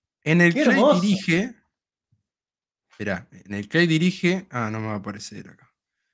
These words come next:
Speaker 1: Creo que en el Clyde dirige el que era el entrenador del Inverness.
Speaker 2: No te puedo creer. No te puedo creer.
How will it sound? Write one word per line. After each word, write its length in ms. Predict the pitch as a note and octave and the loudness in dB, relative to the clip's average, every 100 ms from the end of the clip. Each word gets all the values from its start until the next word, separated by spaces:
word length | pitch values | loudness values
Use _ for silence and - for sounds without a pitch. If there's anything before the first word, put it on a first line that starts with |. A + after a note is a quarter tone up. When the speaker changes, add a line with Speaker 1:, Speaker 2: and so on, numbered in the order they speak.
| _ | _
Speaker 1:
Creo 160 | - G3 | -10 -6
que 120 | F#3 | -2
en 60 | D#3 | -2
el 120 | C#3+ | -2
Clyde 200 | E3 G3+ | -2 -2
dirige 340 | F3 F#3 F#3+ | 0 -4 -2
el 180 | D#3+ B2+ | -4 -4
que 180 | - C#3 | 0 2
era 120 | D#3 | 2
el 80 | C#3 | 0
entrenador 340 | C3 A#2+ C#3 | -2 -2 -2
del 100 | C3+ | 0
Inverness. 540 | D#3+ B2 F#2 F2 - - _ _ _ _ _ _ _ _ _ _ _ _ _ _ _ _ _ _ _ - | -2 -2 -4 -8 -14 -20 _ _ _ _ _ _ _ _ _ _ _ _ _ _ _ _ _ _ _ -20
Speaker 2:
No 80 | D#3 _ | -20 _
te 120 | _ _ | _ _
puedo 220 | - - | -16 -16
creer. 260 | - - _ C3+ _ _ _ A3 F#3 - | -20 -20 _ -20 _ _ _ -20 -20 -12
No 80 | D#3 | -10
te 120 | - A#2 | -10 -12
puedo 200 | B2 C3 | -10 -12
creer. 280 | A#2+ C3 | -12 -14